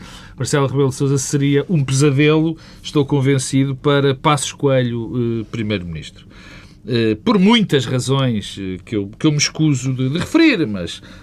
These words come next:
logo à partida ter no mesmo espaço alguém que é tão ativo politicamente iria com certeza dar muitos co-, muitas complicações a Marcelo Rebelo de Sousa. Depois, eh, deixa-me dizer que eu acho que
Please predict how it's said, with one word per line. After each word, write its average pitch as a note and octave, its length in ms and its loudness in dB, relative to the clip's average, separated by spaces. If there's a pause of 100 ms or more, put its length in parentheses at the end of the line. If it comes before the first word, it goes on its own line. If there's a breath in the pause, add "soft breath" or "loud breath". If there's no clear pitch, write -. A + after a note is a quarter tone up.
(100)
logo C#3+ 320 4
à D#3 80 4
partida D#3+ 540 2
ter D#3+ 160 2
no D#3 100 0
mesmo D#3 320 2
espaço C#3+ 540 -4
alguém C#3+ 400 0
que D3+ 120 -4
é E3 60 2
tão A3 260 -2
ativo D#3+ 680 -2 (680 loud breath)
politicamente D#3 1000 0 (240 loud breath)
iria E3+ 320 2
com D#3+ 160 -2
certeza D3 560 0
dar C#3 300 0
muitos D3+ 320 -2
co-, C#3 240 -4
muitas C#3+ 480 -2
complicações B2 880 -6 (340 loud breath)
a B2 240 2
Marcelo A#2 300 0
Rebelo F#2 240 -8
de - 80 -14
Sousa. - 260 -16 (140)
Depois, G#3 640 2 (480 loud breath)
eh, E3+ 280 4
deixa-me D3 600 2
dizer D3 560 4
que D#3 160 0
eu B2+ 120 2
acho A#2+ 420 -4
que C#3+ 380 0